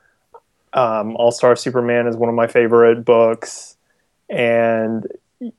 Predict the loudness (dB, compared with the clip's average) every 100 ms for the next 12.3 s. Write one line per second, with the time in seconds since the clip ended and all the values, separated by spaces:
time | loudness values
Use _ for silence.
0 | _ -8 -2 0 4 4 2 0 0 2
1 | 0 0 -4 0 4 2 2 2 4 2
2 | -2 -16 _ _ _ _ 2 4 4 2
3 | -4 -12 0 2 2 -2 -4 -2 0 0
4 | -4 -6 -6 -2 -2 -4 -4 -6 0 -2
5 | -2 -8 -6 -6 -6 -6 -6 -6 -4 -2
6 | 0 0 0 -4 -4 -2 2 2 2 -2
7 | 0 2 0 _ _ _ _ _ _ _
8 | _ -4 -2 -2 -4 -4 0 0 0 -4
9 | -8 -8 -10 2 2 4 0 -4 -4 -4
10 | -2 -2 -4 -2 0 2 0 0 -2 -2
11 | 0 -2 -2 -2 -2 -2 -2 0 0 0
12 | 0 0 -2